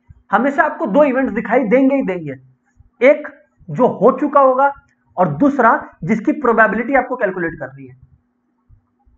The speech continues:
ठीक है? तो event A क्या है? Event A क्या है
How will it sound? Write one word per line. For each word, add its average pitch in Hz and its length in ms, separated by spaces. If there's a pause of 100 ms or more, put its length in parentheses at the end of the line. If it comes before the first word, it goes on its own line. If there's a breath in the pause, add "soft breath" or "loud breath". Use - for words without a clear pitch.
(540)
ठीक 214 140
है? 185 60 (300)
तो - 180
event 285 280
A 262 240
क्या 190 120
है? 139 120 (2250)
Event 262 280
A 277 280
क्या 185 140
है - 160